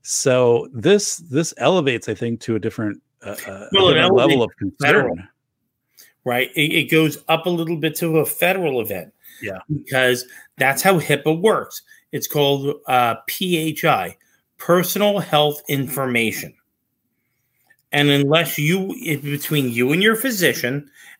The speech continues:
Speaker 2: and unless you wanna volunteer it to somebody, that's on you. Okay. And yes, um, Bull Rush is right.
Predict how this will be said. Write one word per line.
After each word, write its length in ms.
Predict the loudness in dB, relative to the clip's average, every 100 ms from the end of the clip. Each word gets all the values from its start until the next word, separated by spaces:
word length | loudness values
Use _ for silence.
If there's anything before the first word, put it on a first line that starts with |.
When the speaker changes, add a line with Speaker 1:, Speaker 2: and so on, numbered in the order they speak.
| -2
Speaker 2:
and 120 | 0
unless 340 | 2 2 0
you 60 | -2
wanna 280 | 0 0 -2
volunteer 800 | 0 0 0 -2 -4 -2 0 0
it 100 | -4
to 80 |
somebody, 720 | -4 -2 -2 -2 -2 -4 -6 -12 _ _ _ _ _ _ _ _ _ 0
that's 260 | 0 0
on 300 | -2 -2 0
you. 340 | 2 0 0 -10 _ _ _ _ _
Okay. 440 | -2 -2 0 -2 -4 -18 -12 -2
And 180 | 0 2
yes, 280 | 2 -2 -12 -20 _ -2
um, 400 | 2 2 0 -6 _ _ _ _ _ -20 _ 2
Bull 200 | 2 4
Rush 260 | 2 2
is 140 | -2 0
right. 240 | 0 -2